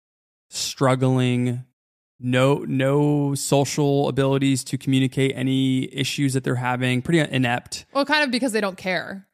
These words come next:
Speaker 2: right?
Speaker 1: Yeah, sort of. I, I think masculine
Speaker 2: They see people
Speaker 1: figures
Speaker 2: as a
Speaker 1: was my
Speaker 2: market.
Speaker 1: final point.
Speaker 2: Like,
Speaker 1: Y-, yeah,
Speaker 2: kind
Speaker 1: they
Speaker 2: of
Speaker 1: see
Speaker 2: that
Speaker 1: people as
Speaker 2: character and
Speaker 1: numbers.
Speaker 2: Logan's
Speaker 1: They see them
Speaker 2: character,
Speaker 1: as,
Speaker 2: yeah.
Speaker 1: as variables. And, like, I think Jesse Armstrong's portrayal of Mark Zuckerberg is fantastic.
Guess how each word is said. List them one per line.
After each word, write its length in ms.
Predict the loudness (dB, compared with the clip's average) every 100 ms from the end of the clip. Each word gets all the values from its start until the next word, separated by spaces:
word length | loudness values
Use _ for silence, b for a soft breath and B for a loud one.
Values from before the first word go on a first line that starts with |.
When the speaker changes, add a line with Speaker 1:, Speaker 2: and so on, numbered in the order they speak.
| _
Speaker 2:
right? 320 | -4 -4 -4 -12 _ _
Speaker 1:
Yeah, 380 | -2 2 4 2
sort 280 | 0 0 2
of. 220 | 2 0 -2
I, 140 | -2 0
I 120 | -4
think 260 | -2 -4 -4 -12 -14 -8
masculine 500 | -2 2 2 2 2 2
Speaker 2:
They 0 |
see 80 | 0
people 160 | 2
Speaker 1:
figures 200 | 2 0
Speaker 2:
as 60 | 0
a 40 |
Speaker 1:
was 100 | 0
my 40 | 2
Speaker 2:
market. 140 | 2
Speaker 1:
final 220 | 0 -2 -2
point. 320 | -6 -8 -10
Speaker 2:
Like, 220 | -6 -6 -6
Speaker 1:
Y-, 260 | -8 -8 -8
yeah, 340 | -4 0 2 4
Speaker 2:
kind 100 | 2
Speaker 1:
they 20 |
Speaker 2:
of 40 | 0
Speaker 1:
see 80 | -2
Speaker 2:
that 80 | 0
Speaker 1:
people 280 | 0 2
as 120 | 2 2
Speaker 2:
character 20 |
and 80 | 2
Speaker 1:
numbers. 220 | 2 2
Speaker 2:
Logan's 280 | 0 -4 -4
Speaker 1:
They 100 | -4
see 160 | -2 0
them 140 | 0
Speaker 2:
character, 200 | 2 0
Speaker 1:
as, 60 | -2
Speaker 2:
yeah. 60 | -6
Speaker 1:
as 120 | -6
variables. 720 | -4 -2 0 0 -2 -6 -8
And, 200 | -6 -2
like, 220 | 2 0 -2 b b b b _
I 100 | 0
think 320 | 2 2 -2
Jesse 340 | 0 0 2 0
Armstrong's 520 | 2 0 0 -2 -2
portrayal 500 | -4 -4 0 0 0
of 100 | 0
Mark 180 | -2 -2
Zuckerberg 360 | -2 -2 0 -2
is 100 | -2
fantastic. 720 | -4 -2 0 0 0 0 0